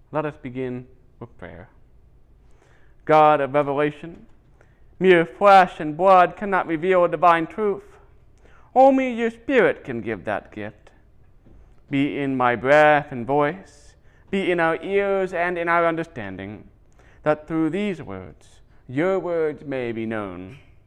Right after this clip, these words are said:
We pray these things in the name of the Father, and of the Son, and of the Holy Spirit. Amen. The scripture reading for today comes from Matthew sixteen,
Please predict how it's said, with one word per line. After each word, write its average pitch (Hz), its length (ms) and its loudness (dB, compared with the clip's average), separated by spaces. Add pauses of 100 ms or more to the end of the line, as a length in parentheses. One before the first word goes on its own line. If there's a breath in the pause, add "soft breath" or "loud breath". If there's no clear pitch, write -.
(440 soft breath)
We 117 100 -8
pray 139 320 -4
these 117 300 -6
things 117 360 -10
in 107 60 -14
the 110 80 -10
name 117 180 -8
of 110 60 -10
the 113 60 -10
Father, 139 460 -2
and 135 100 -8
of 131 80 -8
the 127 80 -14
Son, 85 420 -16 (300)
and 98 160 -12
of 90 80 -12
the 95 100 -14
Holy 101 280 -14
Spirit. - 440 -20 (920)
Amen. 82 520 -16 (880 soft breath)
The 117 120 -10
scripture 131 420 -10
reading 120 360 -6
for 123 200 -4
today 127 400 0
comes 131 340 -6
from 123 200 -8
Matthew 127 400 -4
sixteen, 135 840 -10